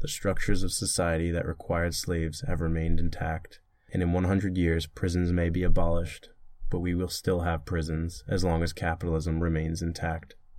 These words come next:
So if we learn a lesson from this, we should not struggle for another emancipation proclamation, for abolition granted by the state. Many abolitionists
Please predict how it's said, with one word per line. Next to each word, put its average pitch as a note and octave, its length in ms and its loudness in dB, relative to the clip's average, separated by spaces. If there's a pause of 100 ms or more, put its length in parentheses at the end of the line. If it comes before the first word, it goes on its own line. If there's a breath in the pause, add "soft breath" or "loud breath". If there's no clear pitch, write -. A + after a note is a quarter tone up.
(1500 loud breath)
So G2 280 2
if F2 80 4
we F#2+ 100 2
learn A#2 240 6
a A2 60 6
lesson A2 380 2
from F2 240 0
this, E2 280 -2
we F#2 100 -2
should F2+ 200 -6
not F#2 180 -2
struggle F#2+ 420 0
for F#2 180 -2
another F2+ 300 2
emancipation - 840 2
proclamation, F2+ 920 0 (340)
for - 160 -2
abolition G2 480 2
granted F2+ 360 0
by E2+ 160 0
the E2 80 -2
state. F#2+ 460 -2 (600)
Many G#2 240 4
abolitionists F2+ 800 -2